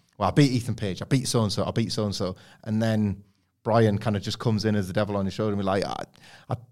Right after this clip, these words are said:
I don't think you're quite who you say you are now. I think you're that guy from then because I know that guy, 'cause I am that guy." And then there's your,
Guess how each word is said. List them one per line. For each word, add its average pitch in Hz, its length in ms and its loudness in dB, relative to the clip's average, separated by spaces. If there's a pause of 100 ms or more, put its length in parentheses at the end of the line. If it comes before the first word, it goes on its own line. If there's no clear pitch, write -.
(220)
I 123 80 8
don't 156 220 10
think 147 260 8
you're 135 80 4
quite 139 280 8
who 123 100 6
you 127 120 6
say 127 160 4
you 117 120 6
are 113 80 8
now. 107 380 6 (260)
I 107 60 -4
think 117 200 0
you're 107 120 -2
that 120 220 4
guy 98 280 0 (200)
from 104 160 -2
then 107 280 2 (140)
because 110 260 0
I 104 280 2
know 107 280 4
that 101 180 0
guy, 101 180 0
'cause 101 140 -4
I 107 160 4
am 107 160 2
that 95 160 -2
guy." 101 220 2 (300)
And 92 140 0
then 95 100 2
there's 98 220 0
your, 92 160 -4